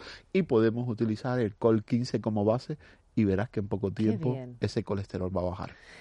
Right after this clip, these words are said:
Speaker 2: Y además sepan ustedes, eh, Juan, control de la glucosa, disconfort intestinal, sistema inmunitario, gluten, es decir, que abo-, se abordan muchas más problemáticas que son también bastante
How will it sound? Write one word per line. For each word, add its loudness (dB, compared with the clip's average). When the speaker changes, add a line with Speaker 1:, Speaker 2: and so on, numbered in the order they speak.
Speaker 2:
Y -2
además 0
sepan 0
ustedes, 0
eh, 0
Juan, 2
control 0
de 2
la 4
glucosa, -2
disconfort -2
intestinal, -2
sistema -4
inmunitario, 0
gluten, 0
es -6
decir, -2
que -2
abo-, 0
se 2
abordan 4
muchas 0
más -4
problemáticas -2
que -8
son -4
también -2
bastante 2